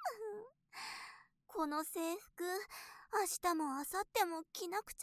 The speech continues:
ゃいけないのに。うん。はあ、もう全部出し終わりましたか？もう。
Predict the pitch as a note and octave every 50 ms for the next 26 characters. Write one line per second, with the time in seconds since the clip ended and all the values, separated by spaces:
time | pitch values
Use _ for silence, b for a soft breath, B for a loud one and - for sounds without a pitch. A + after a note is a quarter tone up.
0 | E5 A#4+ G4+ - - F4+ F4+ F4+ F#4 F#4+ G4 G4 F#4+ F4+ F4+ F4+ F4+ F#4 F#4+ F#4
1 | F4+ F4 E4+ _ _ _ _ _ _ _ _ - C#5+ B4 A4 G4+ F4+ F4 E4+ E4+
2 | E4+ - E4+ F4 F#4 F#4+ B B B B B B _ B B B B B B B
3 | B B B B B B B _ _ _ _ _ _ _ _ _ _ _ _ _
4 | _ _ _ _ - B4 A4+ G#4+ G4+ F#4 F4+ E4 D#4+ D4+ B B B B B B
5 | B B B _ _ _ _ _ _ _ - C#4+ D4 C#4 D4 D#4+ D#4+ D4+ C#4 A3
6 | G3+ F3+ - A3+ B3 D4+ F4+ E4 C#4+ C4+ A3+ G3 A3 G3+ F#3+ - - - D4+ E4
7 | F4+ F#4 G4 G4+ G#4 G4+ A4 A#4 A#4 - - - - - A#3+ B3+ D4+ F4+ G#4 A4
8 | B4 - - - _ _ _ _ _ _ _ - F#4+ E4+ C#4 A#3+ A3 A3+ A3 G3+
9 | G3+ G3 G#3 A3 A3+ A3+ A#3 A3+ G#3+ G#3 F#3+ -